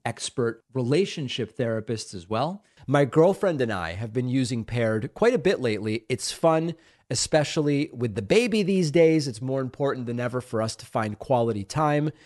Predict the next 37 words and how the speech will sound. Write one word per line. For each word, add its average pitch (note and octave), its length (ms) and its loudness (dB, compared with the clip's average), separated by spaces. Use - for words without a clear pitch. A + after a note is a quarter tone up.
And D#3 220 0
Paired G3+ 320 6
is D3 120 0
really F3 220 4
the D#3 140 0
perfect D#3 420 0
way C#3 180 2
to C3 80 0
spark G3 640 0
that F#2+ 300 -6
with G#2+ 260 -8
funny G#3+ 460 0
moments, E3+ 520 2
meaningful D#3+ 520 2
conversations, B2+ 1000 -4
and G#3+ 260 4
we A3+ 120 0
can F#3+ 160 2
use E3+ 320 0
Paired D#3+ 520 2
on C#3+ 260 0
the B2+ 80 0
go. G#2 580 0
Don't D#3+ 320 6
let D#3 380 2
end-of-year C#3 680 0
stressors B2+ 960 -2
get B2+ 200 2
in C#3 140 0
the C#3 100 4
way A#2 420 2
of G2+ 160 -6
you A#2 220 0
and C3+ 100 2
your C#3+ 140 4
partner A2+ 600 -2
enjoying A#2 600 0